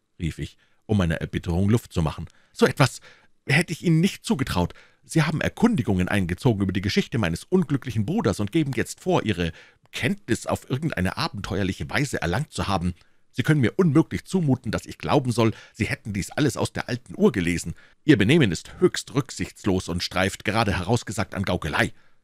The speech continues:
»Entschuldigen Sie mich bitte, lieber Doktor«,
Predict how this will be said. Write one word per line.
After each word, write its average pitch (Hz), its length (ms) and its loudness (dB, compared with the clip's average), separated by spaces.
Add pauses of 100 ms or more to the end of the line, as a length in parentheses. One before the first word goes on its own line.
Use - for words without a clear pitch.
(500)
»Entschuldigen 80 760 -6
Sie 82 140 -10
mich - 340 -10
bitte, - 280 -4
lieber 85 240 -4
Doktor«, - 360 -4